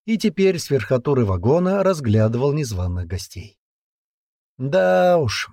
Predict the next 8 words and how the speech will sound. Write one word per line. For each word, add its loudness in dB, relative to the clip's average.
из 2
наших 0
ребятушек 0
аники-воины 0
те 2
ещё», — 0
закивал -4
Маф. -6